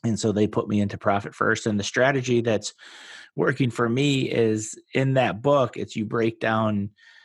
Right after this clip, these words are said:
your bank accounts. And so you have an income account, an operating expense account,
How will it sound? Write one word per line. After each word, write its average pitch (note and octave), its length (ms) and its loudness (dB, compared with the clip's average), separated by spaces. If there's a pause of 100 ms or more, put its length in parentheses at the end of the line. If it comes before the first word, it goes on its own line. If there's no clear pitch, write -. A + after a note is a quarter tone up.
(140)
your G#2 160 0
bank G#2+ 320 0
accounts. G2 760 -6 (200)
And F#2+ 360 -4
so G#2+ 100 -2
you G2 120 4
have F#2+ 160 0 (240)
an G#2 140 -2
income A2 360 2
account, G#2 500 2
an F#2+ 120 -6
operating G2+ 500 0
expense F#2+ 420 -4
account, F#2+ 500 0